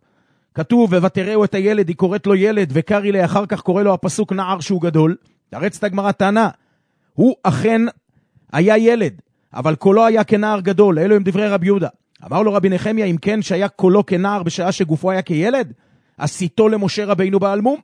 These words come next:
שקולו משונה, וכיוון שלוי היה משה, ייפסל לעבודת השיר בבית המקדש." אלא אומרת הגמרא, "מה שקראו הכתוב נער, מלמד שעשתה לו אמו חופת נעורים בתיבה, לסימן אבילות ועוגמת נפש." כיוון שאמרה, "שמא לא אזכה לחופתו",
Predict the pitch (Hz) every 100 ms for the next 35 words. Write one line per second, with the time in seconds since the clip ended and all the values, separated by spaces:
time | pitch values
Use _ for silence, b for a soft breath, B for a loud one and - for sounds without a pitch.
0 | _ - 175 - 180 180 185 - 202 233
1 | 302 _ _ - 123 165 202 - 196 180
2 | 160 190 160 156 156 - 160 - _ -
3 | 143 190 - 254 226 185 190 202 180 262
4 | 254 208 226 _ _ _ _ _ _ _
5 | _ - 165 196 220 226 220 180 226 254
6 | - - _ - 175 233 220 220 226 208
7 | 208 214 - 214 185 214 220 214 226 185
8 | 190 240 208 190 190 214 202 - 214 214
9 | 208 208 202 - 226 - 214 202 220 214
10 | - 196 190 202 185 190 208 202 196 202
11 | 160 185 170 202 196 208 - - 120 135
12 | - 156 156 214 - 208 202 196 165 -
13 | 196 175 208 202 247 208